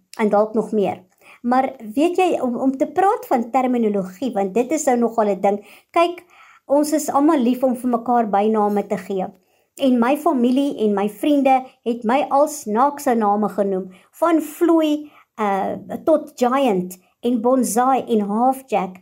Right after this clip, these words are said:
Maar as ek nou praat van die publiek, dan is daar 'n paar dinge wat my tone laat krul. En dit is as mense byvoorbeeld van my of van ons persone van kort statuur praat as pikkies of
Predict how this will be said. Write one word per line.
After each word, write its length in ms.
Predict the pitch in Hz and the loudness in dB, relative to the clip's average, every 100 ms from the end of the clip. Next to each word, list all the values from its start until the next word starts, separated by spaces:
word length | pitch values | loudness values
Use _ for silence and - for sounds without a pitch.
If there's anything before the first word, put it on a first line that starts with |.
| _ _ - - | _ _ -18 -4
Maar 300 | 226 226 226 | 0 0 0
as 140 | 240 | -4
ek 220 | - 294 330 | -2 -2 0
nou 140 | 330 | 0
praat 320 | 330 254 226 226 | 2 2 2 0
van 160 | 233 | -2
die 140 | 214 214 | -2 -2
publiek, 560 | 214 185 202 214 - - _ _ _ | -6 -2 -2 -2 -6 -20 _ _ _
dan 340 | 208 226 247 | -2 0 2
is 100 | 262 | 0
daar 180 | 254 240 | 0 2
'n 120 | 247 | 0
paar 300 | 247 339 320 | 2 2 2
dinge 240 | 247 247 247 | 0 0 0
wat 180 | 226 226 | -2 -2
my 120 | 220 220 | -4 -4
tone 340 | - 330 294 269 | 0 2 2 2
laat 300 | 196 190 - | 0 -4 -6
krul. 440 | 247 190 160 - _ _ _ | -2 0 -2 -10 _ _ _
En 220 | 233 220 | -2 0
dit 200 | 247 262 | 0 2
is 120 | 320 | 0
as 200 | 294 240 | 0 -2
mense 400 | 220 226 233 302 | 2 2 2 0
byvoorbeeld 640 | 285 220 220 254 240 233 233 | 2 0 0 0 2 0 0
van 220 | 226 214 | -2 0
my 240 | 202 208 | 2 0
of 180 | - 214 | 0 -4
van 200 | 214 202 - _ - | -4 -6 -8 _ -2
ons 240 | 247 262 | -2 0
persone 520 | 269 254 254 240 226 226 | -4 -2 2 2 2 0
van 220 | 220 214 | -2 -2
kort 260 | - 285 277 | 2 2 0
statuur 480 | - 220 220 208 214 - _ _ | -4 -2 0 -2 -2 -12 _ _
praat 400 | - 262 240 240 | 0 2 2 0
as 260 | - 214 - _ _ | -6 -6 -8 _ _
pikkies 460 | - 339 311 277 - | -8 -6 -4 -4 -6
of 220 | 214 185 | -8 -8